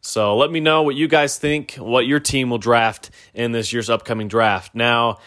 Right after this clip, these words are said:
the draft will actually be on October fifteenth. This will be just three days after the Game seven of the N B A Finals, if it does go to seven games.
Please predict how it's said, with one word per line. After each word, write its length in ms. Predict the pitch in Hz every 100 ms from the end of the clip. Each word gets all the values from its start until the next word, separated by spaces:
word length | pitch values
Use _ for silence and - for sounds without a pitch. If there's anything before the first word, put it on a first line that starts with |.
| - _
the 100 | 131
draft 680 | 113 123 165 196 151 - -
will 200 | 123 123
actually 320 | 135 - 131
be 100 | 120
on 140 | 120
October 480 | 110 - - 170 156
fifteenth. 580 | - 143 - - 180 123
This 220 | 175 -
will 80 | 151
be 200 | 110 107
just 480 | 92 107 - - -
three 280 | 135 170 190
days 580 | 175 160 143 113 - - - _ -
after 520 | 127 127 135 123 107 _ _
the 160 | - 120
Game 420 | 107 110 131 131
seven 320 | - 143 127
of 140 | 120 107
the 100 | 113
N 120 | 117
B 80 | 117
A 100 | 110
Finals, 420 | - 127 113 -
if 100 | 104
it 80 | 98
does 220 | 123 110
go 160 | - 113
to 160 | 107 92
seven 380 | - 110 101 98
games. 500 | 107 98 85 -